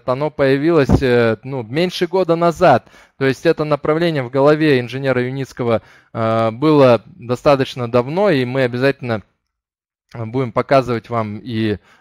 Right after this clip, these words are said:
э, примеры, э, эскизов, набросков,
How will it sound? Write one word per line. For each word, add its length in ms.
э, 480
примеры, 600
э, 300
эскизов, 600
набросков, 760